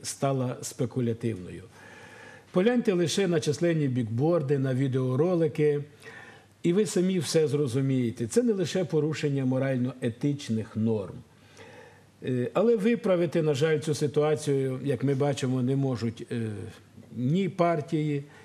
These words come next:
ні тим паче правоохоронні органи. Проте ми сьогодні в нашій програмі хочемо поговорити, е, про захист дітей не у сенсі, е, агітації, а у сенсі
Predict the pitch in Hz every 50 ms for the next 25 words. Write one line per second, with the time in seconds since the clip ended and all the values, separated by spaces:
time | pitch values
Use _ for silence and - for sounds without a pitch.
0 | - - 143 190 214 190 - 156 135 123 110 143 147 143 - - 143 135 135 -
1 | - - 139 139 123 123 127 131 120 113 - 120 120 127 131 131 123 120 113 -
2 | - - 127 123 113 92 - 92 90 - - - - - - - - - - -
3 | - - - - - 170 190 185 277 285 247 226 226 - - 208 185 208 202 180
4 | 190 180 165 147 156 165 156 - 156 147 117 - 143 139 156 180 180 170 147 -
5 | - 170 - - 160 156 147 120 131 143 127 123 135 135 139 139 160 175 170 -
6 | 165 160 156 156 - - - - - - - - - - - _ - 127 - -
7 | 127 123 113 - 147 151 160 147 127 110 123 170 175 170 - 175 156 135 123 127
8 | 123 139 143 139 - 180 185 180 175 165 - 127 139 143 165 208 226 220 - -
9 | 175 139 117 - - 156 151 147 139 117 - - 131 131 127 120 - - - -
10 | 131 123 120 117 117 117 117 117 - 127 113 110 113 113 - 175 202 202 - -
11 | - 185 180 170 165 165 - - 127 127 120 120 113 - - 151 170 190 185 165
12 | - - 165 151 151